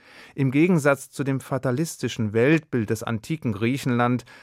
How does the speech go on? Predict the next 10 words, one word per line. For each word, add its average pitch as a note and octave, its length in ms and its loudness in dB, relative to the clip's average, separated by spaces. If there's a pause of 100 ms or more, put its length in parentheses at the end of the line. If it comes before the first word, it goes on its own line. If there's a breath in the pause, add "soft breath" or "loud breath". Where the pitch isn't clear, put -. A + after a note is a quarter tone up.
(160 loud breath)
befinden D#3+ 520 0
wir D3 140 2
uns - 240 -4
nicht D3 300 0
in A#2+ 140 -4
einem A#2+ 280 2
sinnlosen C3 640 4
Strom B2+ 640 0
unveränderbarer B2+ 1040 0
Ereignisse, B2 840 0